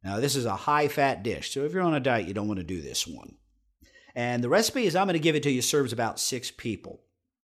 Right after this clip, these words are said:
uh, with good, healthy portions, by the way. So here's how you make this. Uh, again, if you're doing this outdoors, you're gonna do this in a Dutch oven. If you're doing it indoors, you can use a, an enameled Dutch oven,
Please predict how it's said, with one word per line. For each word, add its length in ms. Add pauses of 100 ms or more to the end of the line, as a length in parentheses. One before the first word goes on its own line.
(1300)
uh, 180
with 160
good, 180
healthy 300
portions, 420
by 160
the 120
way. 180 (920)
So 160
here's 220
how 80
you 140
make 300
this. 380
Uh, 180
again, 580
if 200
you're 80
doing 280
this 220
outdoors, 580
you're 60
gonna 160
do 160
this 160
in 120
a 60
Dutch 380
oven. 380 (1160)
If 140
you're 100
doing 240
it 80
indoors, 680 (240)
you 160
can 160
use 340
a, 360 (100)
an 100
enameled 560
Dutch 300
oven, 400